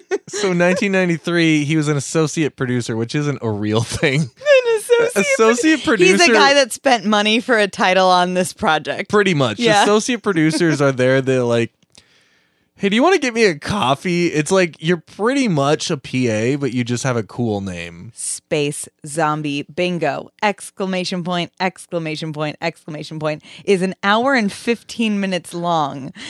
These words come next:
Speaker 1: It is a comedy horror sci-fi in nineteen ninety-three.
Speaker 2: This is probably a Troma film.
Speaker 1: I am going to watch this.
Speaker 2: I, yeah, it's a Troma movie. Oh, that's funny. He, he went from doing Troma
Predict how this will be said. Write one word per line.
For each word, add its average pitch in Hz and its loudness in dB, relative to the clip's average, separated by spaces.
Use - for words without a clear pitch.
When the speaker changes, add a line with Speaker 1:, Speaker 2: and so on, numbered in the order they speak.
Speaker 1:
It 202 2
is 196 0
a 190 0
comedy 226 -2
horror 208 2
sci-fi 185 0
in 185 -8
nineteen 208 -4
ninety-three. 254 0
Speaker 2:
This 190 -4
is 320 -6
probably 180 2
a 110 2
Troma 120 -2
film. 73 -12
Speaker 1:
I 220 2
am 269 0
going 185 -2
to 220 -10
watch 180 -4
this. - -8
Speaker 2:
I, 151 2
yeah, 123 2
it's 107 -6
a - -4
Troma 95 -6
movie. 92 -8
Oh, 170 4
that's 190 2
funny. 156 0
He, 143 0
he 139 -2
went 175 0
from 175 -2
doing 156 0
Troma 127 0